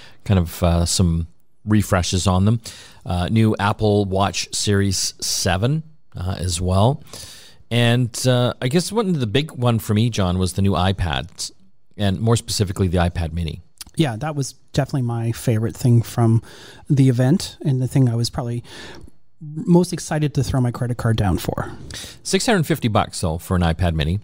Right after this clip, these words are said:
Speaker 2: Yep.
Speaker 1: And it's funny, right? 'Cause I compare them to, like, some of the Android tablets out there.
Speaker 2: Yeah.
Speaker 1: Which you can get for, like, a hundred bucks. Like, you know, the new Amazon tablets, you know, they start
Speaker 2: Mm-hmm.
Speaker 1: less than a hundred and, you know, probably max out at a couple hundred dollars for a,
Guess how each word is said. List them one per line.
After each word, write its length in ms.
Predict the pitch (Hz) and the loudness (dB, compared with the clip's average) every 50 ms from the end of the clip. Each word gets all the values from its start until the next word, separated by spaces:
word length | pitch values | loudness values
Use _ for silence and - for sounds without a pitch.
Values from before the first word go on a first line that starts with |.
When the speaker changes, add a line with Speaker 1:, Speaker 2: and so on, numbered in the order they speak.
| - - - | -10 -14 -4
Speaker 2:
Yep. 180 | - 151 156 - - - - - | -4 -2 -2 -4 -8 -18 -4 0
Speaker 1:
And 300 | 127 131 135 131 127 - - - - - - - - - - | 0 2 2 0 -2 -4 -8 -18 -20 -20 -20 -20 -20 -6 -4
it's 140 | 139 127 - | -4 -4 -2
funny, 220 | - - 185 147 107 | 0 2 4 4 4
right? 140 | 98 101 - | 2 2 2
'Cause 360 | 139 120 - - - - - - - - - - - - - _ | 0 -2 0 -2 -6 -8 -10 -14 -20 -20 -20 -20 -20 -20 -14 _
I 60 | - 117 | -8 -4
compare 360 | - 139 117 - 139 143 156 | -2 2 2 2 2 2 0
them 140 | 147 139 113 | -2 -4 -6
to, 140 | - - 113 107 104 90 | -4 -4 -4 -2 -2 0
like, 200 | 82 101 101 - | 0 -2 -2 0
some 140 | - 117 104 | -2 -2 0
of 60 | 95 | 0
the 100 | 92 - | -2 -2
Android 420 | 69 92 98 104 104 101 98 90 - | 0 0 2 2 2 2 2 0 0
tablets 420 | - 80 69 67 - 76 69 - | 0 -4 -4 -2 -4 -4 0 0
out 180 | 85 76 67 - | 0 0 0 0
there. 260 | 80 71 65 80 - - - | -2 -2 0 -2 -4 -4 -2
Speaker 2:
Yeah. 160 | 147 120 101 - - - - - - - - - - - - - - - - - | -2 -2 -2 -2 -8 -14 -16 -16 -16 -16 -18 -18 -20 -20 -20 -20 -20 -20 -20 -8
Speaker 1:
Which 220 | - 127 123 - - | -4 -4 -2 -2 -2
you 60 | 143 | -2
can 100 | - 147 | 0 0
get 120 | 147 160 | 0 0
for, 140 | 156 - 165 | 0 0 -2
like, 100 | 123 85 | -2 -2
a 40 | - | -2
hundred 260 | - 110 113 98 85 | 0 0 0 0 0
bucks. 440 | 80 90 87 - - - - - - | 0 0 -2 -2 -2 -6 -8 -4 -2
Like, 200 | 107 104 92 - | -2 -2 0 0
you 60 | 127 | 2
know, 100 | 123 120 | 2 2
the 100 | 107 110 | 2 2
new 440 | 110 113 120 120 117 113 110 104 - - - - - - - | 2 2 2 2 2 2 0 -2 -4 -8 -14 -20 -18 -6 -2
Amazon 440 | 104 104 110 113 95 113 107 107 | 0 2 2 2 2 2 0 0
tablets, 720 | 104 - 104 98 101 98 107 - - - - - - - - - | 0 0 0 0 2 0 -2 -2 -2 -4 -4 -4 -6 -8 -8 -6
you 80 | 131 107 | -6 -4
know, 60 | 101 | -4
they 80 | 90 95 | -4 -2
start 240 | - 143 131 120 - | -2 0 0 0 0
Speaker 2:
Mm-hmm. 60 | 101 | 0
Speaker 1:
less 160 | 107 110 - | -4 -4 -4
than 120 | - 101 90 | -4 -6 -6
a 40 | 80 | -4
hundred 380 | 80 87 85 80 98 110 117 | -4 -6 -4 -2 -2 -2 -2
and, 200 | 104 95 87 87 | -2 -2 0 0
you 60 | 87 | 0
know, 160 | 85 80 82 87 - - | 0 -2 -2 -4 -6 -6
probably 200 | - 95 92 92 | -4 -2 -2 0
max 320 | 87 90 87 85 - - | 0 0 0 -2 0 0
out 100 | 95 95 95 | 0 0 0
at 80 | 85 | -2
a 40 | - | -4
couple 280 | 82 - 90 82 95 85 | -2 -2 -2 -2 0 -2
hundred 180 | 90 87 85 | -2 -2 0
dollars 260 | 80 80 80 98 104 - | 0 0 0 0 0 0
for 180 | - 95 85 | 0 0 -2
a, 40 | 78 | -2